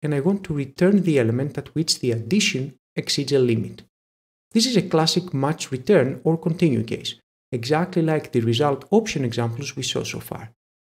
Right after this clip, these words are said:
But it doesn't signal an error. It's just a short circuit for the fault. The control flow enum works together with the try fault method,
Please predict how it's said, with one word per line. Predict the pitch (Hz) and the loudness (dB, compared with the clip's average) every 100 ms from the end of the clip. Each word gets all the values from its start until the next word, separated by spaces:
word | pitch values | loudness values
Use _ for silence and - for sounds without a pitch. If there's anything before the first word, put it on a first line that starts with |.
| _ | _
But | - 143 | -4 -2
it | 135 | 0
doesn't | 220 240 196 - | 0 2 0 2
signal | - - 220 143 113 113 | 0 0 0 0 2 0
an | 120 - | -2 0
error. | 156 110 - - _ _ _ _ | 2 2 0 -10 _ _ _ _
It's | - - | -4 -2
just | - - 139 180 151 | 0 2 2 0 -4
a | |
short | 117 - 139 | -2 0 0
circuit | - 131 131 226 - | 0 -2 0 -4 -2
for | - | 0
the | 165 | 0
fault. | 165 143 - - - _ _ _ _ - | 0 -2 -2 -8 -20 _ _ _ _ -10
The | - | -2
control | 135 127 190 208 | -2 2 2 2
flow | 208 233 151 | 2 4 6
enum | 117 110 131 - | 4 2 -2 -6
works | 131 127 143 - | -2 2 0 -2
together | - 110 175 208 135 | -8 0 4 4 4
with | 117 113 | 2 -2
the | |
try | 113 - 123 | -4 -4 -4
fault | 127 135 127 | -2 -2 -2
method, | 131 - 190 190 | -4 -2 -4 -6